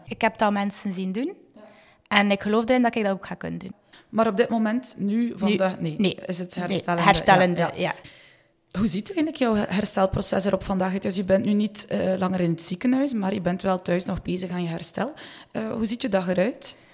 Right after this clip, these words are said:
Speaker 1: Ehm, ik heb eigenlijk heel veel afspraken in een week. Zo groepstherapie, een diëtist om te laten wegen, ehm, naar een psycholoog. Ik heb ook een coach die zo, ja, dan,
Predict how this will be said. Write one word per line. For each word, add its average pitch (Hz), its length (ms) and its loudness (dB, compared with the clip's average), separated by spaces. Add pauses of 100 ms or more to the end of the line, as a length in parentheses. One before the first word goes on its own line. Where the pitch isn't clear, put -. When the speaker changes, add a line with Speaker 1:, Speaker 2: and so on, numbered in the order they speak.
(360)
Speaker 1:
Ehm, 226 300 2
ik 220 140 -2
heb 208 100 4
eigenlijk 202 240 2
heel 220 140 0
veel 247 140 0
afspraken 269 760 -2
in 254 160 -2
een 262 60 -2
week. 277 280 -6 (120)
Zo 190 280 -2
groepstherapie, 190 1040 -4
een 185 140 -4
diëtist 196 500 -6
om 185 120 -4
te 180 160 -6
laten 175 300 -6
wegen, 180 580 -6
ehm, 175 320 -6
naar 180 140 -8
een 185 80 -6
psycholoog. 185 720 -4
Ik - 60 -20
heb 180 160 -4
ook 180 140 -8
een 175 140 -6
coach - 520 -8
die 180 180 -8
zo, 175 200 -6
ja, 175 220 -10
dan, 175 300 -8